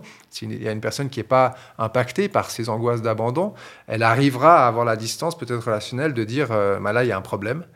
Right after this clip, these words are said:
il faut qu'on aille voir quelqu'un, t'es, t'es trop jaloux, je peux pas répondre de ces choses-là. » Ou si la personne elle-même est dans une forme d'angoisse d'abandon, ou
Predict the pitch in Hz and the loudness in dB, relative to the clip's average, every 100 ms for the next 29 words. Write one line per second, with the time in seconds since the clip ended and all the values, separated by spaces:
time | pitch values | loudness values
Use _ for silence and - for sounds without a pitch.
0 | - _ - 113 104 104 95 - 98 - | -20 _ -14 -8 -6 -4 -6 -8 -10 -2
1 | 131 139 139 98 - 104 - 123 113 104 | 0 0 -2 -8 -10 -12 -4 -2 0 -2
2 | 113 147 151 110 - 110 107 131 123 123 | 0 0 -2 -4 -6 -6 0 2 2 -2
3 | 131 120 104 107 117 117 107 110 143 190 | -6 -6 -10 -12 -12 -8 -8 -2 -4 -4
4 | - - - - _ 190 214 208 - - | -12 -16 -16 -18 _ 2 4 4 2 -2
5 | 139 120 127 123 151 127 151 151 196 226 | 0 0 0 0 -2 0 2 4 4 4
6 | 127 - - _ - 127 120 120 120 117 | 2 -4 -18 _ -10 -6 -2 -2 0 0
7 | 113 113 127 120 120 117 113 120 185 247 | 0 0 0 0 0 0 0 0 0 -2
8 | - _ - 123 | -8 _ -8 -4